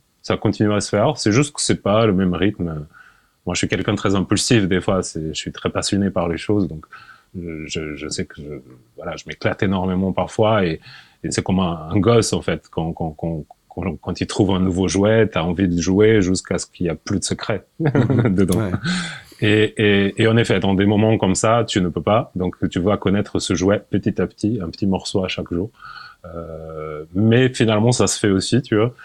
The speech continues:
Speaker 1: Et ça a été une très bonne leçon pour moi de, de... Ça, ça m'a permis, quelque part, quand je, quand j'y pense, d'équilibrer plusieurs choses dans ma vie. Parfois, c'était beaucoup boulot et après, euh,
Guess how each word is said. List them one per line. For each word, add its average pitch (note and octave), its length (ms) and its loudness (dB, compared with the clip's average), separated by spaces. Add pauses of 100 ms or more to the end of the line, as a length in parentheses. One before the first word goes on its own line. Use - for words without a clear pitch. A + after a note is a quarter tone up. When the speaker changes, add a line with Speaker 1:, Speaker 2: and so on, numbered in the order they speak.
(200)
Speaker 1:
Et F#2 60 -4
ça - 120 0
a F#2 40 4
été F2+ 120 0
une F#2 120 2
très C#3 160 -2
bonne E3+ 200 0
leçon A2+ 280 0
pour F2 140 0
moi G2 260 -2
de, D#2 440 -4
de... D2 140 -18 (720)
Ça, G#2 320 -2
ça - 280 -2
m'a C3 140 2
permis, B2+ 520 2
quelque F#2 300 -2
part, A#2 340 0
quand F#2+ 140 0
je, F2+ 300 0
quand F2 180 -6
j'y D#2+ 120 -4
pense, A#2+ 380 -4
d'équilibrer F2+ 880 0
plusieurs F#2+ 320 0
choses G#2+ 280 2
dans F2+ 100 -4
ma E2+ 120 -2
vie. G#2+ 200 0 (340)
Parfois, A2 260 0
c'était G2+ 260 2
beaucoup G#2+ 420 4
boulot G2+ 600 6
et F2 260 2
après, G#2 520 0
euh, E2 680 -2